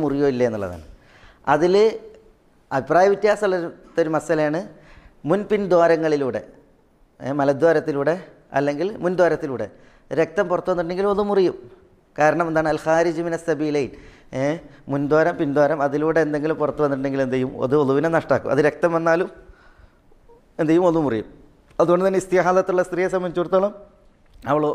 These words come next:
ഒതു പുതുക്കണം, അവരുടെ ഒതു നഷ്ടാകും. അതേപോലെ തന്നെ ഒരാൾക്ക് രക്തം വന്നിട്ടുണ്ടെങ്കിൽ എന്ത് ചെയ്യും?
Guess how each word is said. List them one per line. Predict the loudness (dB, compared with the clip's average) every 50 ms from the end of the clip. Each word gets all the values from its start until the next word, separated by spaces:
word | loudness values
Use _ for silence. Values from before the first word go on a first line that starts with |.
| -2
ഒതു | -4 -4 -6 -8
പുതുക്കണം, | -8 -8 -8 -8 -8 -8 -8
അവരുടെ | -6 -6 -6 -6
ഒതു | -6 -8 -10
നഷ്ടാകും. | -10 -10 -12 -12 -12 -14 -18 -20 -20 -20 -20 -20 -20 -8 -4 0
അതേപോലെ | 2 4 4 4 4 2 2 2 0
തന്നെ | -2 -2 0
ഒരാൾക്ക് | 0 0 0 0 -2 -2 -4 -6 -4 -6 -6
രക്തം | -6 -4 -4 -2 -2 -2
വന്നിട്ടുണ്ടെങ്കിൽ | -2 -4 -4 -6 -6 -6 -6 -6 -4 -4 -6 -6 -6 -8 -12 -20 -20 _ _ _ _ -20 -20 -20 -20 -20 -20 -20 -20 _ -4 -4 0
എന്ത് | 2 2 2
ചെയ്യും? | 2 0 -2